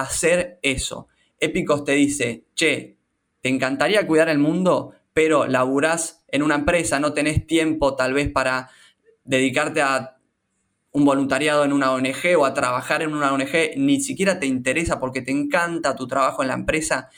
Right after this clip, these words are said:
Mantén el trabajo en la empresa, seguí invirtiendo tu tiempo en eso que está bueno, el mundo necesita también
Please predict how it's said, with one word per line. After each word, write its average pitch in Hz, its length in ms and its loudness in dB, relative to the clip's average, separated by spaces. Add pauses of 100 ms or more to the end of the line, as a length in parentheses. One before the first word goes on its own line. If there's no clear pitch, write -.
(240)
Mantén 156 520 0
el 190 160 0
trabajo 160 340 0
en 151 60 2
la 143 60 0
empresa, 143 480 -2
seguí 139 300 0
invirtiendo 147 500 -2
tu 127 120 -10
tiempo 143 280 -2
en 143 60 -2
eso 151 200 -6
que 127 60 -10
está - 280 -4
bueno, 147 360 0
el 131 80 -2
mundo 147 280 -2
necesita 139 640 -4
también 143 460 -4